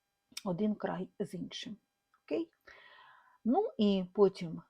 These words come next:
ми в'яжемо, тут у нас виходить перший ряд оцей,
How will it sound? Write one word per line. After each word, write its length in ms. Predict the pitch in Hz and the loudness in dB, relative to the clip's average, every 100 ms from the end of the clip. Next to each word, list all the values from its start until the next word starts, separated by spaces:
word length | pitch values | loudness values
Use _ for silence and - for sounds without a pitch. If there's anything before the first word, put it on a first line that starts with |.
| - | -4
ми 160 | 185 | -2
в'яжемо, 760 | 180 175 175 165 180 160 - - - | -2 -4 -6 -8 -10 -10 -12 -14 -10
тут 180 | 180 | -8
у 60 | 180 | -6
нас 500 | 170 180 - - - _ _ _ _ _ | -6 -8 -10 -20 -20 _ _ _ _ _
виходить 680 | 185 196 - 190 165 175 _ _ _ _ | -10 -8 -2 -2 -2 -12 _ _ _ _
перший 440 | - - - - 294 | -4 -4 -2 -2 0
ряд 200 | 311 349 | 0 -2
оцей, 520 | - 294 - 320 320 | -4 -6 -6 -4 -4